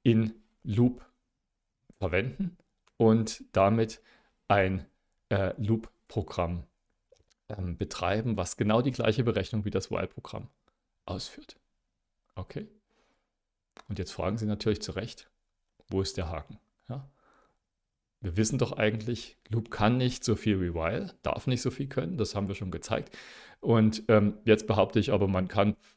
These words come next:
berechnen, wie viele Durchläufe man braucht und dann kann man mit dieser Codierung, die ich verwendet habe,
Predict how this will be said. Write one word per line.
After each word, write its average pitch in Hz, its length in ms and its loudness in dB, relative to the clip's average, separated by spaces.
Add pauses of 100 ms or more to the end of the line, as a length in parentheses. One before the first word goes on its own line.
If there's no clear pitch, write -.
berechnen, 107 640 2
wie 98 80 0
viele 101 360 2
Durchläufe 95 420 0
man 85 160 -4
braucht - 280 0
und 110 80 -6
dann 95 120 -4
kann 104 120 -6
man 95 120 0
mit 92 120 0
dieser 92 160 -2
Codierung, 113 420 0
die 107 80 -2
ich 92 80 -6
verwendet 87 420 -4
habe, 90 160 -6